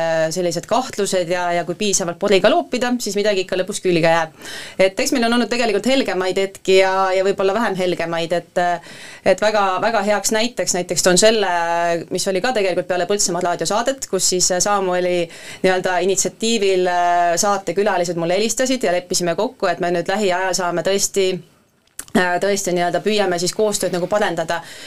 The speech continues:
Ja näiteks Põltsamaa halduse teema sai sellel, äh, sellest nii-öelda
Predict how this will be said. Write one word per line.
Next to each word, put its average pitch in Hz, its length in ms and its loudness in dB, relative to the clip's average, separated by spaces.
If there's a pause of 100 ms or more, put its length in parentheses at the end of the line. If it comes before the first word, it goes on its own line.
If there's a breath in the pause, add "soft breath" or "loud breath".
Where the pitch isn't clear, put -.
(120)
Ja 190 100 2
näiteks 196 320 0
Põltsamaa 185 480 -2
halduse 202 560 0 (260)
teema 202 640 2
sai 180 240 0
sellel, 196 400 2
äh, 175 800 -2 (180)
sellest 220 400 0
nii-öelda 190 140 0